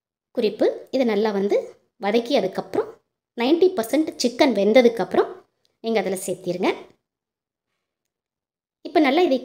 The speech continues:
கலந்து விட்டு ஒரு கைப்பிடி அளவுக்கு மல்லித்தழையும் தூவி அடுப்பை ஆஃப் பண்ணிடலாம். இப்போ நமக்கு பள்ளிப்பாளையம் chicken சுவையா ready ஆயிருச்சு. இதை நம்ம சர்வ்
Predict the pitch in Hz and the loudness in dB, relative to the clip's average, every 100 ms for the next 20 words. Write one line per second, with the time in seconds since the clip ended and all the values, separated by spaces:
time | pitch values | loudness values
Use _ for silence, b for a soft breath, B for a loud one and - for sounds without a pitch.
0 | 220 240 285 233 226 427 508 - _ _ | 4 4 4 4 4 2 2 -4 _ _
1 | - 220 226 220 233 254 220 196 190 311 | -6 -4 0 0 2 0 0 0 -2 0
2 | 240 208 226 214 202 214 214 180 349 - | 2 2 0 -2 0 -2 -2 -2 -2 -6
3 | 202 190 190 170 - 180 175 175 277 - | -6 -4 -2 -2 -2 0 0 2 0 0
4 | - - _ _ _ _ _ _ _ _ | -8 -20 _ _ _ _ _ _ _ _
5 | _ _ - 302 320 269 240 - 226 349 | _ _ -12 -2 0 2 -2 0 2 2
6 | 359 233 208 381 - - - 240 262 311 | 4 2 2 0 0 -14 -6 -4 0 0
7 | - 214 220 226 190 190 185 180 180 349 | 0 2 2 2 2 2 0 -2 -2 -2
8 | 523 - - 226 214 202 - 202 202 | -2 -6 -6 -2 -2 -2 0 2 2